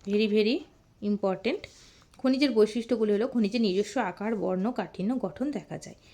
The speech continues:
এটি একটি নির্দিষ্ট মৌলিক পদার্থ হতে পারে, যেমন হিরে যা হলো কার্বনের রূপভেদ। খনিজ অনেক মৌলিক পদার্থ দিয়ে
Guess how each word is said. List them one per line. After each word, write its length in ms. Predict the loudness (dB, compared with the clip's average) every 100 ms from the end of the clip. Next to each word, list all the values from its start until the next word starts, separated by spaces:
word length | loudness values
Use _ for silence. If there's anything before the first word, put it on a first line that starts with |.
| -20 -20 -20 -20 _
এটি 420 | 2 4 2 2 0
একটি 220 | 0 0
নির্দিষ্ট 440 | 0 0 -4 -2
মৌলিক 300 | 0 2 0 0
পদার্থ 320 | -2 0 -2
হতে 220 | 0 0
পারে, 160 | -2 0
যেমন 220 | 0 2
হিরে 340 | 0 0 0
যা 160 | 0 0
হলো 200 | 0 0
কার্বনের 560 | 2 0 0 -2 -2
রূপভেদ। 340 | -4 -6 -8 -12 -16 -20 -20 -6
খনিজ 340 | 0 2 2 2
অনেক 240 | 2 2
মৌলিক 300 | 2 2 0
পদার্থ 300 | 0 2 2
দিয়ে 360 | 0 2 0